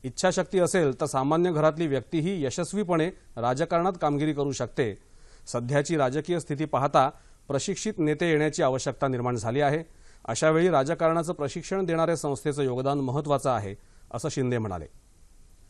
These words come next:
या कार्यक्रमात नीरव मंडलेवाला याला Excellence in Academics, अमित कुमार याला Merit of Excellence, तर गंधार भंडारी याला Be the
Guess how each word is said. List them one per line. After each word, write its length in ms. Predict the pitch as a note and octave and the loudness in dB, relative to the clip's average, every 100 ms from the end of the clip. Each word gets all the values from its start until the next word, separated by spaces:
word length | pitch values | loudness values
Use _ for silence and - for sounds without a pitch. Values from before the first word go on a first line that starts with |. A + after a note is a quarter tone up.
| - - - | -20 -20 -2
या 140 | C#3 | 2
कार्यक्रमात 520 | E3+ E3 E3+ F3 F3+ F#3 D#3 | 4 4 2 2 2 2 -2
नीरव 540 | C3+ C#3 D#3 F3 F#3+ | 0 4 6 4 2
मंडलेवाला 920 | C#3 C3+ C#3 D#3 F3+ F3+ D#3 C3 B2 - - | -4 -2 2 2 4 6 6 6 2 -4 -10
याला 240 | B2+ C3+ D#3+ | -2 2 2
Excellence 640 | C3+ - E3 F#3 G3+ - E3 | 0 -4 0 2 2 0 -4
in 40 | |
Academics, 680 | D#3+ B2+ D#3 E3 G3 - - - - - - - | -4 -2 2 2 2 -2 -12 -18 -20 -20 -20 -2
अमित 220 | C3+ F#3 - | 2 2 0
कुमार 280 | F#3 F#3 F#3 | 2 2 4
याला 280 | D#3+ E3+ F3 | 4 6 4
Merit 420 | C3+ C#3 E3 F3+ | 2 0 0 2
of 120 | D#3+ | 0
Excellence, 480 | D#3+ B2 E3+ C#3 G#2+ - - - - | 0 -4 0 0 -2 -8 -16 -20 -6
तर 120 | C#3 C3 | -4 -2
गंधार 500 | A#2+ B2+ B2+ D#3 D#3+ | -2 -2 4 4 4
भंडारी 520 | A2 A#2 D3 C#3+ D3 - - - | -2 2 4 4 2 -8 -20 -10
याला 340 | A#2+ C3+ A#2+ A#2+ - - - F#2+ A#2+ | 0 4 4 2 -10 -20 -14 -6 -2
Be 60 | |
the 240 | F#3 E3+ | 0 0